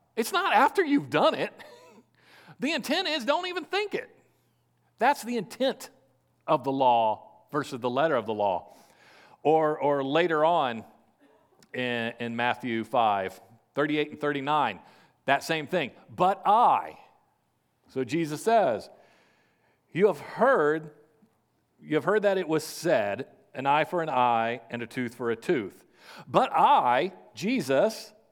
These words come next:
"say to you, do not resist the one who is evil, but if anyone slaps you on the right cheek, turn to him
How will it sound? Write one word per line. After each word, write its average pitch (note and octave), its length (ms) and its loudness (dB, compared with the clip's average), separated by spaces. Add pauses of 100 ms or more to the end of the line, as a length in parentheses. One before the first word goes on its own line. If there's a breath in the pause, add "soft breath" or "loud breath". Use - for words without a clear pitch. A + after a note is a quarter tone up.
(420)
"say C4+ 320 2
to E3+ 160 -4
you, B2 420 -2 (720 soft breath)
do D3+ 160 -2
not G3+ 300 2
resist D3+ 400 0
the C3+ 80 -4
one B2 280 -4
who B2 140 -2
is A2 160 -6
evil, A#2 580 -4 (1000)
but D#3 100 0
if D#3+ 80 -6
anyone A3 320 -2
slaps E3+ 400 0
you D#3 140 -2
on C#3+ 80 -2
the B2+ 80 -4
right B2+ 280 0
cheek, C#3+ 340 -8 (220)
turn A#3 280 -2
to A3+ 200 -4
him D3+ 360 -4